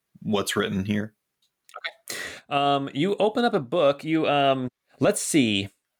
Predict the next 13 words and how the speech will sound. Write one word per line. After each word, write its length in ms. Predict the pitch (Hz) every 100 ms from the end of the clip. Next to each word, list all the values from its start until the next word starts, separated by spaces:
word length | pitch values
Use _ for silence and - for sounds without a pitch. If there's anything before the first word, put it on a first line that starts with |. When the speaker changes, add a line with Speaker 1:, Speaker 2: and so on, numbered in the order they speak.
| _ _ _ _ _ _ _ _ _
Speaker 2:
I 160 | 117 135
need 220 | 147 143
to 60 | 117
know, 920 | 101 92 87 85 85 95 156 214 233 - _ _ _ _ _
what 200 | 208 -
languages 500 | 110 110 123 127 123
do 80 | 127
you 120 | 127
speak? 340 | - 175 - - _ _ _ _ _ _ _ _ -
Speaker 1:
I 640 | 127 147 170 185 185 185 165
have 640 | 123 113 110 110 110 110 - - - _ _ _ _ _ _
Common 920 | - - 135 147 156 160 160 160 156 - _ _ _ _ _ _ -
and, 1080 | 123 113 107 104 104 104 104 104 104 104